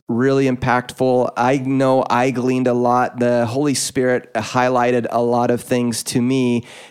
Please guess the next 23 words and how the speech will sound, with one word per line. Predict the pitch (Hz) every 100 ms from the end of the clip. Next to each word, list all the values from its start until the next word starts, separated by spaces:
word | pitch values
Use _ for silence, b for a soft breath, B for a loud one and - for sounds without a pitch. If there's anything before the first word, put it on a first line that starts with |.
| B
Can | - 151 139
you | 139 180
give | 170 196
us | 160 -
a | 131
quick | - 139 131
overview, | - 123 120 120 120 127
bring | 110 123 131 139 147
the | 139
listeners | 127 127 127 120 117 -
up | 127 -
to | 135
speed | - - 123 123 120 117
on | 117 120 117 113 113 - _ -
what | 156
we're | 175 165
talking | 147 127 127
about, | 123 123 120 - 123
where | 147 156
we're | 147
at, | 117 117 113
what's | 110 127 -
happening? | - 95 87 90 95